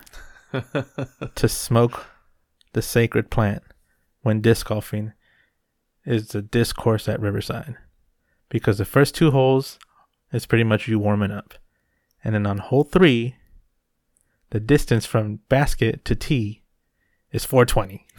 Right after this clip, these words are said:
Speaker 1: <laughs>
Speaker 2: Come on now. Slap the table. If that's not a sign for you to get high with your buddies while you play disc golf, I don't know what is.
Speaker 1: Right. <laughs>
Speaker 2: I don't know what is. Like, that's become our little thing now.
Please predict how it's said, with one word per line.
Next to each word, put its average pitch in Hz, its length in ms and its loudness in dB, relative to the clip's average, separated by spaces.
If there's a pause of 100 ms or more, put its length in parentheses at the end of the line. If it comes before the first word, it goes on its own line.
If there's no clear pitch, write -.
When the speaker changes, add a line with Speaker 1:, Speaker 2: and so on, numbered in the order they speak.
(220)
Speaker 1:
<laughs> - 360 -6
Speaker 2:
Come 277 180 10
on 208 160 10
now. 135 260 6 (840)
Slap 240 380 4
the 208 80 4
table. 139 520 6 (320)
If 120 120 6
that's 170 200 10
not 170 140 6
a 160 60 8
sign 147 220 6
for - 100 4
you 143 60 10
to 139 60 8
get 127 180 8
high 123 160 2
with 127 180 2
your 123 80 4
buddies 120 260 6
while 120 100 6
you 117 60 4
play 113 180 4
disc 113 240 2
golf, 113 220 6
I 139 100 6
don't 131 120 6
know 113 80 4
what 101 160 4
is. - 260 -10 (540)
Speaker 1:
Right. 110 360 -2 (240)
<laughs> 135 200 2
Speaker 2:
I 135 120 2
don't 127 140 2
know 110 140 2
what 107 180 0
is. - 320 -8 (1400)
Like, 117 120 0
that's 147 180 4
become 160 240 6
our 143 80 6
little 143 160 6
thing 160 260 2
now. 104 280 -4